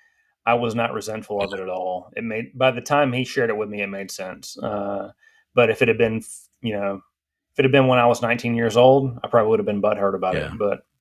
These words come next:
Speaker 1: you know, that's
Speaker 2: So
Speaker 1: ma-,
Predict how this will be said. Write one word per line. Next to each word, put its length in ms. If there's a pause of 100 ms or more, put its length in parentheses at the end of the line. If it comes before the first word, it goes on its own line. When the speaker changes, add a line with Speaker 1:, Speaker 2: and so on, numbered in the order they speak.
(360)
Speaker 1:
you 80
know, 160
that's 340 (340)
Speaker 2:
So 260 (580)
Speaker 1:
ma-, 160